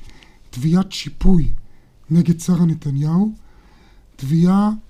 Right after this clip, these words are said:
ממנה לממן לפחות חלק מאותם פיצויים שהמדינה נדרשה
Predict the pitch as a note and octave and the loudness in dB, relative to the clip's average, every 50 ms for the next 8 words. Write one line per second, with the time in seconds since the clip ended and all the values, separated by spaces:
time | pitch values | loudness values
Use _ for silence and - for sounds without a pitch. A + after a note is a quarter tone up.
0 | - - - - - D#3+ E3+ F3 E3 F3 F#3+ F#3+ F#3 F#3+ G3 G3 G3 G3 - - | -20 -20 -16 -6 0 2 4 4 6 6 4 4 4 4 2 0 -2 -4 -12 -20
1 | _ _ _ - - - - - - D#3 E3+ D#3+ E3 E3+ E3+ F3 G3 G#3+ G#3+ G#3 | _ _ _ -20 -20 -20 -18 -8 -2 0 2 2 4 4 4 4 6 6 4 4
2 | E3 E3 - - E3 - - F#3 - - - - G3 G#3+ G3+ E3+ C#3+ - - - | 2 0 -2 -6 -8 -4 -4 -4 -4 -4 -4 0 2 2 2 2 0 -4 -8 -18
3 | - - - - - - - - - - _ - - - - D3+ D#3 D#3 D3+ - | -20 -20 -20 -20 -20 -20 -20 -20 -20 -20 _ -20 -20 -14 -8 -6 -6 -6 -4 -2
4 | - F#3 F3+ F#3 F3+ - - - - - F3+ F3 F#3+ G#3 G#3 G3+ G3 G3 - - | 0 0 2 0 0 -2 -4 -6 -4 0 2 4 4 4 4 2 0 -2 -6 -14
5 | - - - - - - - - - - - - E3+ D#3 D#3+ D#3+ C3 E3+ E3 D#3+ | -20 -20 -20 -20 -20 -20 -20 -20 -20 -12 -6 -4 -2 -2 -2 0 0 0 2 2
6 | F3+ F#3 F3+ F3 D#3+ D#3 D3+ C#3+ C#3 - - E3+ E3+ E3 E3+ | 2 2 2 2 0 0 -4 -6 -6 -6 -4 -2 -2 0 -2